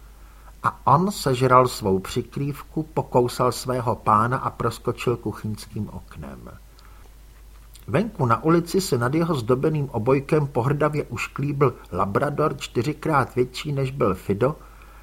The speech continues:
a za třicet vteřin už s kňučením běžel o život. A to byl jen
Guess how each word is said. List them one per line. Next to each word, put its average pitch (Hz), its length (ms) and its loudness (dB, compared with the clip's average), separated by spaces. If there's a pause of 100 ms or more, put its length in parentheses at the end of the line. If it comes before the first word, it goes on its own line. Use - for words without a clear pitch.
(400)
a - 80 -6
za 117 140 2
třicet - 480 -6
vteřin 156 520 -2
už - 160 -6
s - 60 -8
kňučením 160 680 -2
běžel 139 500 -2
o 98 120 -6
život. - 380 -12 (1000)
A - 40 -12 (120)
to 175 100 0
byl 185 300 2
jen 151 360 -2